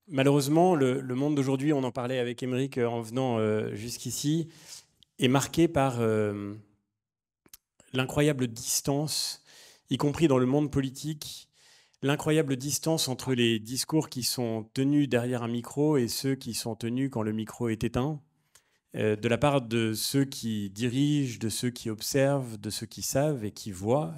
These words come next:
et qui comprennent, mais qui préfèrent ne rien dire, parfois malheureusement par intérêt ou clientélisme électoral, parfois par peur, par lâcheté,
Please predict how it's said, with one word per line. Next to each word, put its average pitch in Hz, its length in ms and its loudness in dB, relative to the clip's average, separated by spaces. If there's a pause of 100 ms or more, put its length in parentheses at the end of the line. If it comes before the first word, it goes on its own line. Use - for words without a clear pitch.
et 110 80 -6
qui 107 160 -10
comprennent, 151 560 -2 (400)
mais 107 100 -4
qui - 120 -8
préfèrent 123 360 -2
ne 110 80 -2
rien 113 240 -2
dire, 107 480 -4 (600)
parfois 127 480 6
malheureusement 110 600 2
par 107 160 2
intérêt 113 460 -2
ou 120 140 -2
clientélisme 113 640 -4
électoral, 120 680 0 (520)
parfois - 320 2
par - 220 0
peur, 110 360 0
par 104 180 -2
lâcheté, 120 640 0